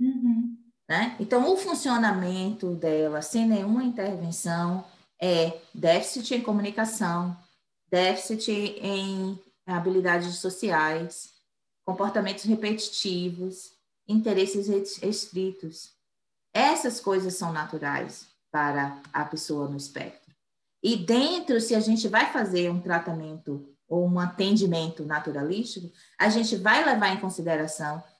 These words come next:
Speaker 2: essa funcionalidade da pessoa e como utilizar essa funcionalidade para aumentar a flexibilidade e adaptabilidade da criança.
Speaker 1: Uhum. Isso.
Speaker 2: Né? Tratamento naturalístico,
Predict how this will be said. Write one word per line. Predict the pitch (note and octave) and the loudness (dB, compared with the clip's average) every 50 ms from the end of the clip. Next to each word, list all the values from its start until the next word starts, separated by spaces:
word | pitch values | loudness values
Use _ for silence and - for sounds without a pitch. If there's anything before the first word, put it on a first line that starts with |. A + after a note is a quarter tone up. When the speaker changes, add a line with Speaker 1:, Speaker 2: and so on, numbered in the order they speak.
| _ - | _ 0
Speaker 2:
essa | G3 A#3+ D4+ E4+ - - E4 | 2 4 4 4 2 0 -2
funcionalidade | - - - G#3+ G#3+ G#3+ - F#3+ E3+ D#3+ D#3 D3+ D3 C#3 C#3 C3+ C3 C3+ C#3 C#3+ C#3 | -4 -2 2 2 2 2 2 0 0 0 0 -2 -2 -2 -2 0 0 0 -2 -4 -6
da | C#3+ | -8
pessoa | C#3 C#3 C#3+ - - - D#3 D3+ D#3 E3 | -8 -10 -12 -14 -12 -12 -10 -6 -6 -6
e | |
como | - - - B3 C#4 D#4 D#4+ E4 E4 C#4 | -6 2 4 6 8 8 8 6 4 0
utilizar | A#3+ - - G#3+ G3+ F#3 E3+ D#3 D#3+ D#3+ D3 C#3+ C#3+ C#3 C#3 - - - _ _ _ - | -2 0 -2 0 2 2 2 2 0 -2 -2 0 -2 -2 -4 -8 -14 -20 _ _ _ 0
essa | E3+ G3+ A3 A#3+ A#3+ - A3 G3+ | 4 6 6 6 4 2 -2 -4
funcionalidade | - - F3+ F3 - D#3+ D3+ D3 C#3 C#3 C#3 C3+ C3+ C#3 C3+ C3 C#3 - - - | -4 -4 -8 -6 -6 -6 -4 -2 -2 -2 -2 -4 -6 -6 -6 -6 -6 -8 -4 2
para | G3 G3 F#3+ F#3 F#3 G3+ A#3 | 2 4 6 6 6 6 4
aumentar | C4 C#4 D4 B3+ A#3 A3 - F#3+ E3 D#3+ D#3+ | 4 2 0 0 0 0 0 2 2 4 4
a | E3+ | 2
flexibilidade | - - A#3+ C4+ D#4 - - D#4+ - B3+ A#3+ A#3 G3+ G3 F#3 F3+ F3+ F#3 | 0 -2 -2 -2 -2 -2 -4 -4 -2 -2 -2 0 2 2 2 2 2 0
e | F#3 | -2
adaptabilidade | F3 F3 E3+ - - F#3 F3+ F3+ F#3 F3+ F3 E3 E3 D#3 D3+ - E3 | -2 -2 -4 -6 -6 -10 -6 -4 -4 -4 -4 -4 -4 -6 -6 -8 -8
da | D#3+ D#3+ | -10 -12
criança. | D#3+ - F3 E3+ D#3 D3+ D#3 E3 - - - _ _ _ _ _ - | -10 -8 -8 -8 -8 -8 -12 -14 -16 -20 -20 _ _ _ _ _ -2
Speaker 1:
Uhum. | B3 A#3+ B3+ B3 A#3 A#3+ A#3 A3+ A3+ A3 - - - _ - - - _ _ _ _ _ _ _ | 0 2 2 2 4 2 2 2 2 -2 -6 -10 -18 _ -20 -20 -20 _ _ _ _ _ _ _
Isso. | B3 B3 A3+ - - D#3+ | -2 -2 -2 0 -2 -6
Speaker 2:
Né? | D3+ D3+ E3+ - _ _ _ - | -8 -10 -12 -14 _ _ _ 0
Tratamento | F3 E3+ E3+ - G3 F3 F3 F3 F3 F3+ - F#3 E3+ | 2 2 2 2 0 0 0 0 0 -2 -2 -2 -2
naturalístico, | E3 D#3+ E3 E3 - E3 D#3 D3+ C#3+ D3 D3 D#3 D#3+ F3 F3 - - F#3+ - F#3+ F#3 F3 E3 | -2 -2 -4 -4 -4 -4 -2 -2 -2 -2 -2 -2 -2 -2 -4 -4 -8 -6 -4 -4 -4 -4 -6